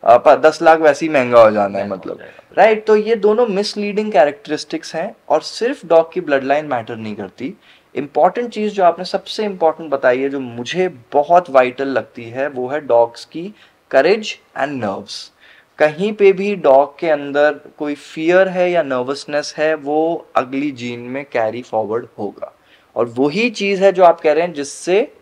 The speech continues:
Speaker 1: lines खराब होती हैं। इसमें, और इसको आग-, आगे कोई बेच रहा है या अपने आप को प्रमोट कर रहा है, तो इसको हम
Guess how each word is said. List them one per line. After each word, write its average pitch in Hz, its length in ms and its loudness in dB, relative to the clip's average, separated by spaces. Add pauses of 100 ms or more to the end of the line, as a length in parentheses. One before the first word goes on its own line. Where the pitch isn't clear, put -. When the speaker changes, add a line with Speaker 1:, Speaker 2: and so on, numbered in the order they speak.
(100)
Speaker 1:
lines 135 680 0 (120)
खराब 110 440 0
होती - 260 -14
हैं। - 200 -18 (480)
इसमें, 202 560 -2
और 185 260 2
इसको 214 420 2
आग-, 151 460 2
आगे 139 260 4
कोई 202 220 0
बेच 160 480 0
रहा 160 200 6
है 143 260 -2
या 127 180 2
अपने 139 260 -4
आप 131 220 -2
को 147 240 -8 (240)
प्रमोट 143 440 -2
कर 135 180 0
रहा 110 160 0
है, 120 280 -8 (380)
तो - 120 -12
इसको 208 280 -2
हम 185 340 -4